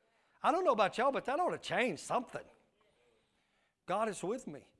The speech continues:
I'm not in this alone. I'm not facing this alone. God's not some being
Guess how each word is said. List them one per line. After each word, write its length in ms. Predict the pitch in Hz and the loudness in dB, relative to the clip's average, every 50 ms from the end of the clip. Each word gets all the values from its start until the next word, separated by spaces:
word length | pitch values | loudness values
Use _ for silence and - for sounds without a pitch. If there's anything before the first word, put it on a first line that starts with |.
| _ _ _ | _ _ _
I'm 160 | 139 170 208 | -6 -6 -4
not 180 | 247 262 269 247 | -4 -6 -6 -6
in 140 | 185 165 156 | -8 -6 -8
this 180 | 147 135 - | -10 -10 -8
alone. 360 | 143 123 120 120 127 165 214 - _ _ _ _ _ _ _ _ _ _ _ _ _ _ | -10 -10 -10 -10 -12 -14 -16 -20 _ _ _ _ _ _ _ _ _ _ _ _ _ _
I'm 180 | - 185 240 285 | -4 -4 -2 -2
not 220 | 302 247 170 - | -4 -6 -6 -4
facing 340 | - 175 165 139 - 143 131 | -4 -4 -4 -4 -8 -10 -10
this 160 | 139 127 - | -12 -12 -12
alone. 340 | - 120 113 123 135 175 240 - - - - _ - | -12 -12 -10 -10 -12 -12 -14 -16 -20 -20 -20 _ 0
God's 300 | 175 214 247 254 - - | 2 2 2 0 -2 -2
not 180 | 220 196 - - | -2 -2 -2 -4
some 400 | - - - 196 175 160 147 120 - - - _ - 147 | -6 -2 0 0 0 0 -4 -8 -12 -20 -20 _ -10 0
being 460 | 131 190 202 196 208 233 240 233 180 | 2 2 2 4 2 2 0 0 -4